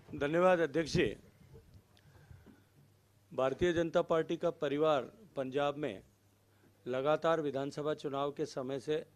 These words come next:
समृद्ध होता रहा है। माननीय नरेंद्र मोदी जी के नेतृत्व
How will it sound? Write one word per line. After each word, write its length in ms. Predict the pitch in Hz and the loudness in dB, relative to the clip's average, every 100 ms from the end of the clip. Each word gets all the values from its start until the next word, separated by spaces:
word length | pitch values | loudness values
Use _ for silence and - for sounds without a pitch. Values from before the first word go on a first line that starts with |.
| _ | _
समृद्ध 460 | - 139 127 143 131 | -12 -8 -4 -4 -2
होता 220 | 117 127 | -4 -4
रहा 120 | 120 | -4
है। 120 | 95 - _ _ _ _ _ _ _ _ _ _ _ - | -6 -10 _ _ _ _ _ _ _ _ _ _ _ -8
माननीय 220 | 143 147 | -4 -2
नरेंद्र 380 | 147 143 165 160 | 0 0 0 0
मोदी 280 | 160 151 156 | -2 -4 -4
जी 120 | 151 | -4
के 120 | 156 | -4
नेतृत्व 540 | 139 127 143 147 165 | -2 -2 -2 -4 -4